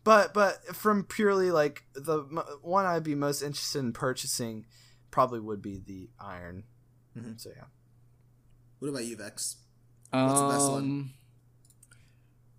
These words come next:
Speaker 3: either has to be the Buster or the Iron, honestly, for me. I think those are really close for me. Like, the Buster just exceeded all my expectations for Wii. Like, I thought it was gonna be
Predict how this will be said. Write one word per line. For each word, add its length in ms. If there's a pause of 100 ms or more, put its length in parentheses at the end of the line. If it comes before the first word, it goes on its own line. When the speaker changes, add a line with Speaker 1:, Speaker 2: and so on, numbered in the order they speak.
(960)
Speaker 3:
either 220
has 180
to 60
be 100
the 100
Buster 640
or 40
the 180
Iron, 360
honestly, 480
for 140
me. 360 (680)
I 100
think 120
those 160
are 60
really 220
close 380
for 160
me. 300
Like, 260 (680)
the 60
Buster 720 (240)
just 200
exceeded 600
all 200
my 180
expectations 800
for 160
Wii. 380
Like, 140
I 80
thought 140
it 40
was 100
gonna 100
be 260